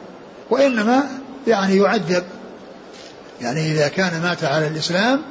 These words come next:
فإنه يعذب ويخرج منها ويدخل الجنة كما مر في الحديث في أول الدرس.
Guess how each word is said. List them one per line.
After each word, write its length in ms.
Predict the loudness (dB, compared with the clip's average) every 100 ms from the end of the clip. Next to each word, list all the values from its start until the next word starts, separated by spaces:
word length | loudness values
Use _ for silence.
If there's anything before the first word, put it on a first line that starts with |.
| -14 -16 -2
فإنه 380 | 0 0 0 0
يعذب 460 | 0 0 2 2 2 -4 -16 -6 2
ويخرج 440 | 2 2 0 2
منها 260 | 2 4 4
ويدخل 340 | 4 2 0
الجنة 440 | 2 0 0 -4 -6 -12 -18 -6
كما 200 | -2 -2
مر 360 | -2 0 0 0 -6 -18 -12 -4
في 80 |
الحديث 360 | -2 -2 0 0
في 160 | 0 0
أول 320 | 2 0 -2 -6 -8
الدرس. 400 | -2 -2 -2